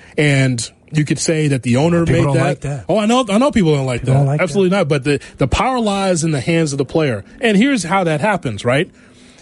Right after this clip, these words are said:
Speaker 1: If we can reconstruct this, it's like, okay, so owners always try to one-up uh, each other.
Speaker 2: Mm-hmm.
Speaker 1: I'm gonna pay him this. I can pay him this. I'm gonna pay him this.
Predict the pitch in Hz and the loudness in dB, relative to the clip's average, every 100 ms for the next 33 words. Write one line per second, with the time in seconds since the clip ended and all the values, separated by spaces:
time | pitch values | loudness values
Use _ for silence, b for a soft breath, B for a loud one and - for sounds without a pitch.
0 | - 185 165 269 220 233 185 - 262 - | -4 0 0 2 2 2 0 -2 -2 0
1 | 156 139 156 170 147 180 170 170 147 135 | -2 0 -2 0 0 -2 -2 -4 -4 -4
2 | - 151 143 185 254 247 165 156 202 190 | -2 -2 -2 -2 0 0 -2 0 0 0
3 | - 180 160 143 156 147 131 - - - | 0 0 0 0 0 0 -4 -8 -20 -14
4 | - 175 131 139 101 92 - b 147 135 | -6 -2 0 0 -2 -8 -14 b 2 4
5 | 190 247 208 - 202 185 175 151 120 - | 4 2 0 0 0 0 0 0 -2 -4
6 | 170 190 - 175 165 151 123 123 170 160 | -2 -2 -2 0 0 -2 -4 -2 -2 0
7 | 165 160 143 135 104 | -2 -2 -2 -2 -2